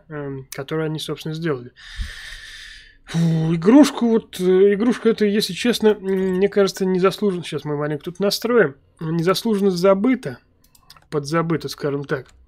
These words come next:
М, э, достаточно интересно. Я играл в нее как раз после выхода. Это был шестой год. Помню, был снег. Наверное, все-таки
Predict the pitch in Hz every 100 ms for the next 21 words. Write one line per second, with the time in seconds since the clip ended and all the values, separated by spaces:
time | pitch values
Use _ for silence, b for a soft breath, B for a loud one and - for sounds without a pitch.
0 | _ _ _ _ _ _ _ _ - 156
1 | 147 143 139 135 135 135 131 B B B
2 | B B B B B _ 160 147 156 175
3 | 220 - 202 175 185 202 190 208 180 175
4 | 165 160 185 160 156 165 - 143 160 147
5 | - 160 - 143 165 170 190 175 147 151
6 | 147 143 147 151 - 156 - 165 143 139
7 | 156 208 - - 175 185 165 156 147 151
8 | 175 - 160 165 143 - 147 139 165 175
9 | 156 143 156 - 151